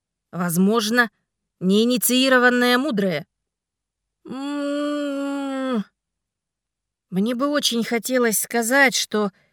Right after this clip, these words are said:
я, в отличие от их близорукого темнейшества, сразу просекла, что с женщиной было что-то не так, но язык меня не слушался. «Ей нужно вызвать врачевателя»,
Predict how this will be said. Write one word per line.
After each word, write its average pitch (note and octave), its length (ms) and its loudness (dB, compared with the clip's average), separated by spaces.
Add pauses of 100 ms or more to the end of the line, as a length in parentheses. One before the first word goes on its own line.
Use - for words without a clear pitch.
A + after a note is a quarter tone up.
(180)
я, C#4 360 4
в A#3 60 4
отличие A#3 720 2
от A3+ 160 0
их C4 200 0
близорукого A#3+ 880 2 (380)
темнейшества, C4+ 920 0
сразу D4 460 4
просекла, G#3 600 0
что G3 220 -4
с F#3 40 0
женщиной A3 640 0
было A3+ 320 2
что-то - 440 -2
не A3 200 0
так, D#4+ 380 2 (640)
но D#3+ 160 -6
язык F3+ 440 -2
меня G#3 320 2
не A#3+ 140 -4
слушался. B3 640 -6 (840)
«Ей G#3+ 380 -2 (380)
нужно A3+ 460 0
вызвать G3+ 480 -2 (200)
врачевателя», G#3 920 -2